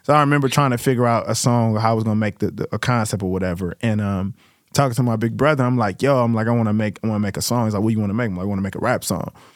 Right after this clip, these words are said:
And he's like, he's like, "Well, you gotta have a name." He's like, "Everybody who rap, like, they gotta have a name."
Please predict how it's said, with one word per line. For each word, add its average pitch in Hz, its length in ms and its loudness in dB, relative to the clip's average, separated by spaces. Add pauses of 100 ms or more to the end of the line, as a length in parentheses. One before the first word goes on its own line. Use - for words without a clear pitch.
(240)
And 110 100 -2
he's 113 180 0
like, 95 300 -2 (680)
he's 123 140 -2
like, 113 240 0
"Well, 123 200 2
you 143 120 0
gotta 143 240 4
have 110 140 2
a 90 60 -2
name." 101 520 0 (1120)
He's 117 100 0
like, 110 160 0
"Everybody 131 400 2
who 117 120 0
rap, 131 280 2
like, 107 100 -4
they 110 60 -6
gotta 117 160 0
have 98 120 -2
a 87 60 -2
name." 95 460 -2